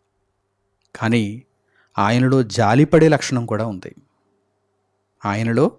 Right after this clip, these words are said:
జాలిపడే లక్షణం కూడా ఉంది. ఆయన జాలిపడడాన్ని బట్టే మనుషులలో కొందరైనా రక్షింపబడుతున్నారు, బ్రతికింపబడుతున్నారు,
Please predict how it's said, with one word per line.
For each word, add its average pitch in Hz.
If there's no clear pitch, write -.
జాలిపడే 127
లక్షణం 120
కూడా 98
ఉంది. 95
ఆయన 139
జాలిపడడాన్ని 170
బట్టే 131
మనుషులలో 151
కొందరైనా 131
రక్షింపబడుతున్నారు, 117
బ్రతికింపబడుతున్నారు, 123